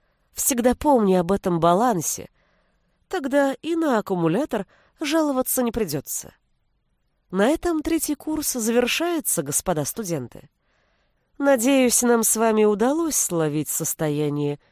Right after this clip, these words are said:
физического удовлетворения и расслабленности. Ну что,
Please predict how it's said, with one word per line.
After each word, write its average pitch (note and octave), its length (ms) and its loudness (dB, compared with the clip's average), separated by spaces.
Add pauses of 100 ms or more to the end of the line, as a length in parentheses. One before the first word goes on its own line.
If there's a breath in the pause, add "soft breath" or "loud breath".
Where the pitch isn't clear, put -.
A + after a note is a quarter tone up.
(160)
физического F#3+ 800 -2
удовлетворения D#3+ 1120 -2 (360)
и D#4 100 -2
расслабленности. D#3+ 1080 -2 (840)
Ну G#3 180 2
что, D#3 360 -4